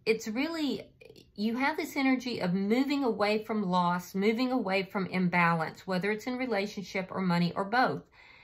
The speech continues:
Um, in the middle of the month, I see you moving forward very slowly. It's after you've received good news or after you've communicated with somebody here from your past.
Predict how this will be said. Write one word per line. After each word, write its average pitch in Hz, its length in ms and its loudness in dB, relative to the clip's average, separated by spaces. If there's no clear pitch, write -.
Um, 185 440 4
in 208 160 2
the 214 60 6
middle 294 400 4
of 294 100 4
the 285 60 0
month, 226 500 2
I 196 160 0
see 233 320 -6
you 214 540 2
moving 240 520 2
forward 190 580 0
very 180 320 2
slowly. 196 760 -2
It's 208 200 -2
after 247 300 4
you've 294 280 0
received 247 560 0
good 233 220 2
news 185 380 0
or 190 140 2
after 196 280 2
you've 202 260 0
communicated 214 840 -2
with 185 120 -4
somebody 247 580 0
here 180 320 -4
from 175 180 2
your 170 140 0
past. 175 640 -2